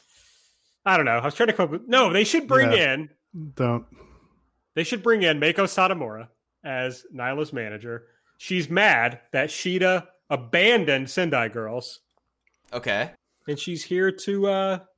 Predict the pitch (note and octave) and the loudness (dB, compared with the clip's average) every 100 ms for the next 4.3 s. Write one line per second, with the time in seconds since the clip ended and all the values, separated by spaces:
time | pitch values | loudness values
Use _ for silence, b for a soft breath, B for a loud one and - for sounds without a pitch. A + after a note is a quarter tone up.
0 | _ _ _ - G3 G#3 G#3 G3+ A3 C#3 | _ _ _ -6 -2 0 0 2 0 -2
1 | - _ _ _ _ _ _ _ _ _ | -10 _ _ _ _ _ _ _ _ _
2 | _ _ _ _ _ _ _ C3 A2 B2 | _ _ _ _ _ _ _ -4 0 2
3 | A2 G#2+ A2+ A2+ A2+ G#2+ G#2+ G#2+ - A#2+ | 2 0 2 2 2 0 0 -4 -6 -2
4 | G#2+ G#2 | 2 0